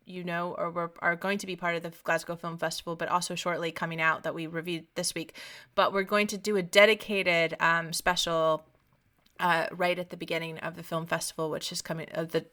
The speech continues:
starts the twenty-fourth, I believe. And I'll just let, uh, Jim give a little bit more, um, but we're, we're also gonna be doing interviews with directors and whatnot, so, so look out for that. And, uh, Jim, tell us a little bit about what you th-, what,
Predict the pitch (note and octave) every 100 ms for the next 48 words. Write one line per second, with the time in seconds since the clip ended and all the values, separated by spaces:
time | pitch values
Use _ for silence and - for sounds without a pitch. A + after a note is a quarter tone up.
0 | _ - F3+ E3 - - - E3 E3 F#3
1 | F#3+ - G3 G#3+ A#3+ C4 - - - -
2 | G3 F#3 F#3 G3 F#3+ F3+ - E3+ E3 E3
3 | - F3+ G3+ F#3+ F#3+ E3+ E3+ E3+ E3 D#3+
4 | F3 E3 D#3+ - D#3 D#3 D#3 E3 D3+ -
5 | F3+ E3+ D3+ F#3 F#3 - F#3+ F3 E3 D#3
6 | D3+ A3+ A#3 A3+ A3+ - D#3+ F3 - -
7 | - - G#3+ A#3 - B3 A3+ A3 - A3
8 | G3+ - F#3 F3 E3+ E3 - - - -
9 | F#3 F3 E3+ E3+ G#3 G#3 F#3 F#3 E3 D#3
10 | - E3 D#3+ E3 D#3 D3+ E3 F#3+ F3+ F3+
11 | - _ _ - F#3+ F3+ F3 E3+ E3+ D#3+
12 | D#3+ - D#3 E3+ - - E3+ D#3+